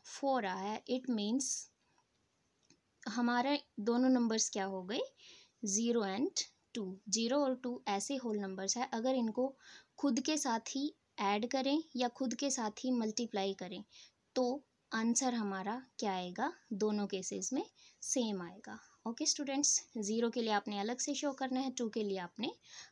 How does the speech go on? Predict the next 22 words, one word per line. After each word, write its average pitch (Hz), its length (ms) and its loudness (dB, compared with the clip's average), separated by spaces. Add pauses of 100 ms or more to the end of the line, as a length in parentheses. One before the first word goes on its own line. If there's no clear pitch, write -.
(120)
अलग 233 260 2
से 196 180 0
शो 190 180 -6
करना 185 340 -14
है। 208 180 -14 (400)
Now, 202 180 0 (800)
our 226 440 0
next 269 280 2
sum 294 180 6 (100)
is, 285 140 0 (1400)
ध्यान 240 260 2
से 277 140 4
करना 240 280 -2
है 240 100 0
स्टूडेंट्स 247 480 -2
आपने, 247 340 -2 (920)
sum 277 280 4
number 277 320 2
eight, - 480 0
give 294 200 4
an 311 140 6
example 262 580 4